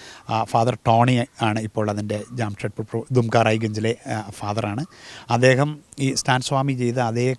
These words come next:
കാര്യങ്ങളാണ്. അതിനൊരു ബൗദ്ധികമായ ദർശനം നൽകി പല ഇടപെടലുകളും നടത്തിക്കൊണ്ടിരിക്കുന്നു. പിന്നെ ഒരു അഡ്വക്കേറ്റ് ഉണ്ട്, മൈനിങ്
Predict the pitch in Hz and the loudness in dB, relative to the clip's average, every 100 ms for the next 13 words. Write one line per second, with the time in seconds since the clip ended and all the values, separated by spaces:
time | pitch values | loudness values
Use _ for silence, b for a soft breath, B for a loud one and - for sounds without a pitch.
0 | 120 110 117 117 98 95 95 - 117 117 | -4 -4 -4 -4 -8 -10 -16 -8 -4 -2
1 | 120 117 113 113 135 120 117 113 110 - | -2 -2 -2 -2 -2 0 0 0 -4 -6
2 | 120 117 113 151 214 B B B B 120 | -8 -6 -4 -4 -4 B B B B 6
3 | 123 120 117 120 123 120 123 117 110 120 | 6 6 6 4 2 2 0 0 -4 -4
4 | 110 110 107 104 104 - - - 123 117 | -4 -4 -4 -6 -12 -14 -12 -2 2 4
5 | 117 120 139 135 117 110 165 - B B | 4 2 0 -2 -4 -2 -4 -4 B B
6 | B 120 127 135 139 | B 2 6 6 4